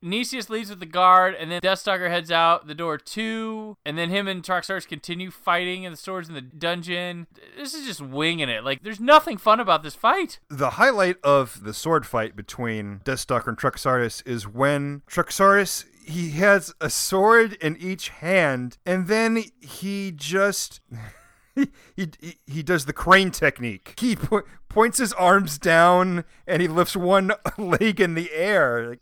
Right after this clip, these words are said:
Speaker 2: this was after the Karate Kid, I believe, right?
Speaker 1: Yeah, yeah.
Speaker 2: God, I hope they took that.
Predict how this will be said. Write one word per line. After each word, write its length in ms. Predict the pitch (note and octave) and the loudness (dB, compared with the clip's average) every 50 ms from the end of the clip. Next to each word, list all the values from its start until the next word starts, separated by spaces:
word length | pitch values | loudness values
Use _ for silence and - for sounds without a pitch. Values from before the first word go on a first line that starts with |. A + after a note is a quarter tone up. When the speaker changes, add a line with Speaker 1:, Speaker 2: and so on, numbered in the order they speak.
| _ | _
Speaker 2:
this 220 | - E3 G3+ B3 E4+ | -2 0 0 0 0
was 120 | F4 C#4+ A#3+ | -2 -2 0
after 280 | A3+ A#3+ B3+ A#3+ B3 | 0 0 0 0 -2
the 100 | A#3+ A3+ | -4 -4
Karate 340 | E3+ E3 G3 A3 G#3+ F#3 D#3 | 0 2 2 4 4 2 0
Kid, 280 | - - F#3+ G#3+ G3+ E3+ | 0 2 4 4 6 4
I 80 | C#3+ | 4
believe, 500 | B2+ A#2 C3 B2+ C#3+ G3 A3 E3+ C3 - | 2 2 -2 -4 -2 -2 -2 -2 -4 -4
right? 520 | B2 A#2+ B2 C#3 C4 D4 - - - - - _ _ | -4 -2 0 0 -2 -2 -4 -10 -16 -18 -18 _ _
Speaker 1:
Yeah, 400 | - D#3 C#3 C#3+ D#3+ E3 E3 D3+ C#3 | -8 -4 -2 0 2 2 2 0 0
yeah. 340 | C3+ D3 E3 F3 F3 D#3 C3+ _ _ _ | 0 0 0 0 -2 -2 -6 _ _ _
Speaker 2:
God, 300 | - G#3 G#3 G3+ G3+ G3 F#3+ | -2 0 2 4 4 4 6
I 160 | F#3 F3+ F3 | 6 6 6
hope 280 | C3+ - E3+ E3 D#3 - | 6 4 4 2 2 0
they 140 | D#3+ D3 C3+ | -4 -6 -4
took 320 | - - D3+ C3+ - - | -2 -2 -2 -2 -2 -2
that. 280 | - A#2 G#2 F2+ E2+ | -4 -4 -4 -4 -6